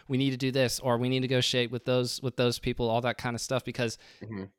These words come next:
Speaker 1: sidling room for something that anyone can contribute to, especially when it's on, like, a limited time basis, because r slash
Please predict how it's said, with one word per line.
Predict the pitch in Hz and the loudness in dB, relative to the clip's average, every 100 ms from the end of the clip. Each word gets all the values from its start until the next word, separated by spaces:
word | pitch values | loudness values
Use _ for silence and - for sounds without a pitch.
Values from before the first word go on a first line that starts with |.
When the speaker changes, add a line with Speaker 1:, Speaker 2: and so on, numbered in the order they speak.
| _ | _
Speaker 1:
sidling | - 156 147 185 190 170 | 0 2 0 0 0 2
room | 139 143 160 170 | 2 2 2 -2
for | - 143 123 | 0 0 2
something | 143 135 143 | 0 0 0
that | 131 117 | 2 2
anyone | 127 135 135 | 0 2 0
can | - 123 | -2 -6
contribute | - 117 127 123 127 | -4 -2 0 0 -2
to, | - 151 156 160 - | 0 2 4 2 -4
especially | 139 - 135 - 135 | -6 0 0 2 0
when | 127 | 0
it's | 120 127 | 0 2
on, | 120 | 2
like, | 113 117 | 2 2
a | |
limited | 113 117 120 113 | 2 2 0 0
time | - 120 | 0 0
basis, | 113 113 - 131 | 2 0 0 -4
because | 131 120 110 | -4 -4 -2
r | 131 139 | 0 0
slash | - 143 - | 2 0 0